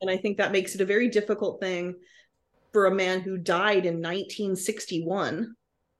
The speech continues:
for us to know the reality of his life from, like, nineteen oh one or when baseball, baseball in Detroit started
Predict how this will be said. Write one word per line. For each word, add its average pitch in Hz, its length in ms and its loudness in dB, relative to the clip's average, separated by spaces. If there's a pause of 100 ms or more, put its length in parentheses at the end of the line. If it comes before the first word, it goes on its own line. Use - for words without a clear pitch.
for 220 120 2
us 202 280 0
to - 220 -2
know 180 760 4 (520)
the 190 140 4
reality 185 640 2
of 170 100 2
his 175 180 -6
life 175 420 -2
from, 175 140 -6
like, 160 240 -6
nineteen 175 800 0
oh 175 200 6
one 170 520 2
or 156 180 -6 (380)
when 185 280 2
baseball, 185 500 0 (100)
baseball 185 280 0
in 175 60 -2
Detroit 175 360 -4
started 180 580 0